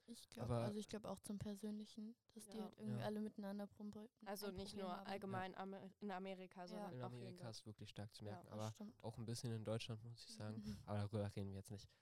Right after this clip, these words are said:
Speaker 3: Ja.
Speaker 2: Kommen wir mal von den, vom T-V-Duell weg und reden über, ähm, die Richter des, den Supreme Court. Und zwar ist da letztens die Richterin,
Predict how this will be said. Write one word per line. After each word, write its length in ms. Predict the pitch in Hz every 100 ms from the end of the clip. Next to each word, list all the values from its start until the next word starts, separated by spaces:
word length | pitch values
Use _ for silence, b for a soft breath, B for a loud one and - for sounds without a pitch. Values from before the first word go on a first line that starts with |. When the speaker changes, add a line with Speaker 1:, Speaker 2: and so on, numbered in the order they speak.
| b
Speaker 3:
Ja. 200 | 226 220 -
Speaker 2:
Kommen 180 | 139
wir 80 | 147
mal 200 | 135 127
von 340 | 120 131 120 113
den, 360 | 117 113 113 - _
vom 220 | - 120 113
T-V-Duell 600 | 117 - 117 113 98 107
weg 220 | 120 - -
und 360 | 104 107 104 - b b b _ -
reden 340 | 127 127 123
über, 520 | - 117 117 113 113 -
ähm, 420 | 110 110 104 104 110 _ - - -
die 340 | 117 113 104 - -
Richter 460 | 139 - 110 110 113 _ _ - -
des, 280 | 107 101 -
den 180 | 113 104
Supreme 380 | - - 156 151
Court. 340 | - 104 - - b b b b
Und 120 | 104
zwar 220 | - 107
ist 140 | 110 -
da 60 |
letztens 580 | 107 107 - 117 110 - - _
die 220 | - 107 104
Richterin, 720 | 117 113 113 104 107 104